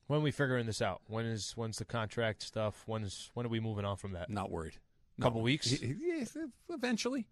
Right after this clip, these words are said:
Speaker 2: He, he wants to play. The Rams want him to play. They'll figure it out.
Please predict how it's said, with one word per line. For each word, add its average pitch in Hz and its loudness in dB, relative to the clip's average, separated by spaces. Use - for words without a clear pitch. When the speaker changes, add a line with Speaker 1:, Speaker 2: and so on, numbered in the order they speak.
Speaker 2:
He, 277 4
he 214 10
wants 233 4
to 214 -2
play. 208 6
The 185 4
Rams 190 4
want 175 6
him 170 4
to 165 4
play. 151 8
They'll 139 10
figure 120 6
it 107 4
out. 90 0